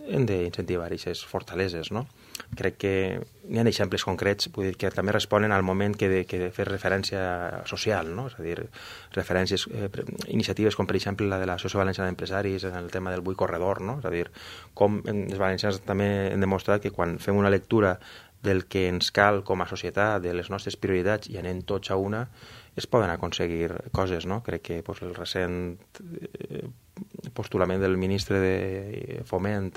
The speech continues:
eh, canviant la política un poc del Ministeri, o almenys manifestant-la, ja veurem els pressupostos de la, de l'Estat, no? Eh, que es puga, pues, activar una plata-, una segona plataforma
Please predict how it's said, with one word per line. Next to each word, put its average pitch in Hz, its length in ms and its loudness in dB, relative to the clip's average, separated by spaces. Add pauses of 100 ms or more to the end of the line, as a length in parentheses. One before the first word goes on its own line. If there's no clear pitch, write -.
(640)
eh, 95 380 0
canviant 90 360 4
la 95 80 4
política 95 280 4
un 90 80 0
poc 92 120 4
del 92 100 2
Ministeri, 104 280 0
o 87 120 2
almenys 98 280 2
manifestant-la, 95 560 2
ja 87 100 0
veurem 87 200 0
els 87 100 -6
pressupostos - 600 -2
de 92 80 2
la, 87 140 4 (420)
de 90 100 0
l'Estat, 90 360 4
no? 113 140 0 (680)
Eh, 90 240 2
que 92 80 0
es - 80 -8
puga, 92 760 4
pues, 95 200 2
activar 95 460 2
una 92 160 -2
plata-, 95 200 0
una 95 160 0
segona 95 220 0
plataforma 95 460 0